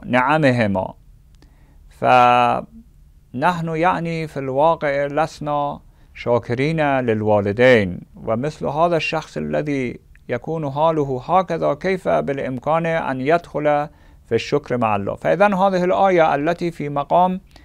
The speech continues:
الشكر وبيان الشكر وجعل الشكر كنقطة انطلاقية، هذه الآية تركز على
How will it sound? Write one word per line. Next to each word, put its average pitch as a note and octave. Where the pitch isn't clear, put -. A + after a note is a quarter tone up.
الشكر D#3
وبيان C#3
الشكر D3
وجعل A#2+
الشكر D#3+
كنقطة C#3
انطلاقية، E3
هذه G3
الآية F#3
تركز F#3
على E3+